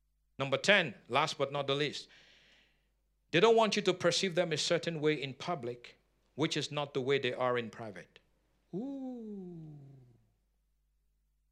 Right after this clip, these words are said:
You didn't get that. They do not want you to perceive them a certain way in public, which is not the way they are in private. That's pretense.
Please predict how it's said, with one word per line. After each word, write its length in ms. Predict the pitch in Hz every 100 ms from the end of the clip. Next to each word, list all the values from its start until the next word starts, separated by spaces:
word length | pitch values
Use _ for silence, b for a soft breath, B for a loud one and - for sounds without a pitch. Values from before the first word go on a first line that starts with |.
| _ _ _
You 60 | 113
didn't 180 | 120 107
get 180 | 101
that. 220 | 82 82 - _ _ _ _ _ b b b b b b b _ _ _ _ _ _ _ _ _ -
They 160 | 170
do 200 | 147 160
not 280 | 175 214 226
want 320 | 180 208 196
you 60 | 196
to 120 | 175
perceive 560 | 170 - 151 - 202 151
them 220 | 170 165
a 140 | 156 143
certain 680 | - - 196 180 196 180 147
way 200 | 156 156
in 280 | 151 135 -
public, 500 | - 185 151 117 120 -
which 260 | 117 160 -
is 180 | 143 131
not 320 | 139 143 -
the 80 | 127
way 220 | 131 131
they 180 | 120 123
are 260 | 127 123
in 220 | 117 110
private. 420 | 104 113 104 - - _ _ _ _ _ _ _ _ _ _ _ _ _ _ _ _ _
That's 200 | 123 113
pretense. 600 | - 104 107 85 - -